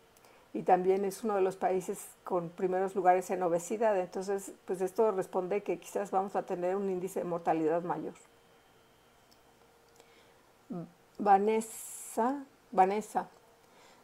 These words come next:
¿crees que la cantidad de virus con la que se infecta una persona puede ser determinante para la aparición de síntomas graves? Es decir, si es un in-, mayor inóculo, mayor gravedad, yo creo que sí tiene muchísimo que ver.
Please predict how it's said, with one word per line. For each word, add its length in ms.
¿crees 240
que 100
la 100
cantidad 280
de 40
virus 300
con 220
la 160
que 80
se 140
infecta 320
una 120
persona 360
puede 160
ser 220
determinante 600
para 140
la 80
aparición 440
de 80
síntomas 460
graves? 480
Es 160
decir, 500
si 460
es 180
un 140
in-, 180
mayor 400
inóculo, 380
mayor 320
gravedad, 460
yo 120
creo 140
que 100
sí 160
tiene 260
muchísimo 560
que 120
ver. 180